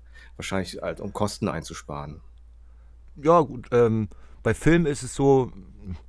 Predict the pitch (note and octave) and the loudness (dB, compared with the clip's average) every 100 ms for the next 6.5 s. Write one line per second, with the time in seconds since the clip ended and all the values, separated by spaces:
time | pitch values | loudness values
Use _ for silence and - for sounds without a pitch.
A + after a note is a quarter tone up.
0 | - G#2+ G2+ E3 E3+ D#3 - D#3 C#3+ A#2+ | -12 -8 4 6 6 0 2 2 2 -2
1 | A2 B2 C3+ A2 A#2 G#2 A2 A2 - A2 | 0 0 0 -2 -2 -4 -8 -10 -4 0
2 | A2 A#2 - G2 G#2+ - A2 A2+ G2+ G2 | 4 2 2 -2 -2 -4 -4 -2 0 0
3 | G2 F#2+ F2+ G2 G2 F2+ G2 - F#2+ F#2+ | 0 -2 -6 -8 -2 0 -2 -2 -6 -2
4 | G#2+ - A2 G2 F2 F#2 E2+ E2+ F2 - | -4 -2 -2 -2 -2 -6 -6 -6 -8 -6
5 | F2+ F2 E2 - D2 C#2+ C#2 - - - | -6 -4 -6 -6 -8 -8 -8 -12 -16 -18
6 | - - G2 F#2+ | -18 -8 -4 -4